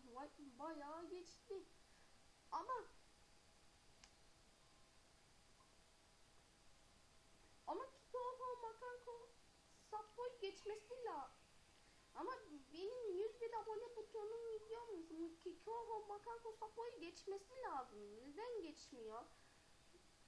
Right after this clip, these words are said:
Geçmesi lazımdı ama. Ya, boş verin, biz videomuzu izleyelim. Bu bizim videomuz. Video çek, video çek, oyun videosu çek. İşte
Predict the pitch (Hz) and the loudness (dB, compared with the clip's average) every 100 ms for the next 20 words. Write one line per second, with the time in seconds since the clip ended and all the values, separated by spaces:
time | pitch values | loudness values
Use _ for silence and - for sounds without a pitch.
0 | - - - 302 311 - 349 - 523 440 | -18 -16 -10 -8 -6 -4 -4 0 2 4
1 | 294 247 226 220 214 214 202 202 196 208 | 4 2 -2 -6 -6 -2 -2 0 -2 -4
2 | - - - - - - - 453 269 403 | -16 -18 -16 -16 -16 -16 -8 -4 4 4
3 | 392 - 294 294 311 320 294 285 294 294 | 4 2 -2 0 0 -2 -2 -4 -4 0
4 | 302 302 302 302 277 - - - - - | 2 2 0 -4 -4 -6 -16 -18 -18 -16
5 | - 214 202 202 214 - - - - - | -12 -10 -8 -8 -10 -12 -18 -18 -18 -18
6 | - - - - - - - - - - | -16 -16 -18 -18 -18 -16 -16 -16 -16 -16
7 | - - - 285 285 294 339 370 339 302 | -16 -18 -8 -6 2 4 6 6 4 0
8 | 269 247 247 240 226 214 196 214 214 240 | -2 -8 -6 -6 -4 -6 -8 -10 -10 -10
9 | 208 208 208 254 214 196 - 226 202 - | -2 -2 -2 -2 -2 -2 -6 -12 -10 -10
10 | 202 262 214 208 208 277 269 294 277 220 | -8 -6 -4 -4 0 0 2 2 0 -2
11 | 226 214 - 247 - 320 277 277 - - | -2 -4 -4 -8 -2 0 0 -6 -10 -14
12 | - - - - - - - - - - | -16 -16 -18 -16 -14 -14 -14 -18 -18 -18
13 | - - - - - - - - - - | -18 -18 -18 -18 -18 -18 -18 -16 -16 -16
14 | - - - - - - - - - 233 | -18 -18 -18 -18 -18 -18 -18 -18 -12 -8
15 | - - 247 208 | -6 -2 -2 -2